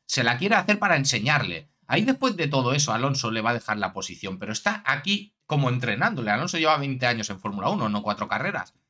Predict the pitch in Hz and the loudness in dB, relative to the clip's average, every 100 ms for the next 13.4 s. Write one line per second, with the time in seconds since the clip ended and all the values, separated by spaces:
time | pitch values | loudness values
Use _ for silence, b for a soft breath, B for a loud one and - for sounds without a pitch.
0 | _ 101 170 214 139 107 92 - 214 190 | _ 0 2 2 0 -2 -2 -2 -2 0
1 | 107 127 202 185 151 185 127 95 90 - | 0 0 0 -2 0 0 -2 -6 -6 -2
2 | 147 139 147 165 139 113 - 151 147 - | 0 0 -2 -4 -4 -6 -6 -4 -4 -6
3 | 92 95 117 131 143 123 - b b 107 | -12 -10 -6 -2 0 -2 -6 b b -2
4 | 143 165 160 160 151 151 147 160 156 147 | 2 2 2 2 2 0 -2 -2 -2 0
5 | 127 151 165 208 - - 123 131 160 165 | 0 0 -2 -4 -8 -2 0 2 2 2
6 | 147 110 113 98 - _ - 117 123 110 | 0 -2 0 -2 -4 _ -6 -4 -2 -2
7 | 104 147 190 180 170 123 160 135 143 - | 0 0 0 0 -2 0 2 4 2 -4
8 | _ 117 127 127 160 147 - 127 160 185 | _ -6 -4 0 0 0 0 -2 -2 -4
9 | 147 120 123 170 123 104 104 110 92 123 | -4 -2 0 2 2 -2 0 0 0 0
10 | 226 247 220 220 185 123 131 - _ _ | 0 2 2 0 0 2 2 -2 _ _
11 | - 127 127 117 - 117 135 117 120 117 | -2 0 2 0 -2 -2 0 0 2 2
12 | 135 202 196 156 - 117 208 262 123 113 | 2 2 2 2 0 -2 -2 0 0 0
13 | 107 - 90 - | -4 -4 -8 -10